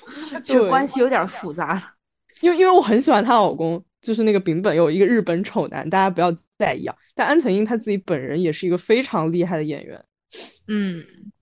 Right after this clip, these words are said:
Speaker 1: 对，然后重启人生的话，她就是，呃，她可以不断地去，呃，重启自己的人生，然后去挽回自己朋友的性命。我觉得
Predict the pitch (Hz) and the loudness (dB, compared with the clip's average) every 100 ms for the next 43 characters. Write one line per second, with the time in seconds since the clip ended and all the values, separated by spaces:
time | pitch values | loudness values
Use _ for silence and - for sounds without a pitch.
0 | _ 247 226 196 196 254 277 269 226 175 | _ 0 2 4 2 2 2 2 2 2
1 | 233 233 254 247 240 220 240 226 214 185 | 2 2 2 2 2 2 2 2 0 0
2 | _ _ - 185 170 160 151 _ _ _ | _ _ -2 2 4 2 -4 _ _ _
3 | _ _ _ _ - 262 285 220 - - | _ _ _ _ 0 4 4 2 -6 -12
4 | - 196 254 262 240 180 180 - 226 202 | -4 2 4 4 2 2 0 -2 0 2
5 | 175 185 _ _ _ - 196 190 190 214 | 2 0 _ _ _ -2 0 0 0 0
6 | 226 180 214 185 175 156 175 208 190 160 | 0 -2 0 2 2 2 -2 -2 0 0
7 | 190 190 220 190 151 160 165 202 185 - | 0 0 2 2 2 -2 -4 -2 -2 -2
8 | 165 196 190 185 233 165 160 - _ _ | -4 -2 -2 -2 -4 -2 -4 -8 _ _
9 | _ _ _ - 214 190 185 196 | _ _ _ 0 2 2 2 4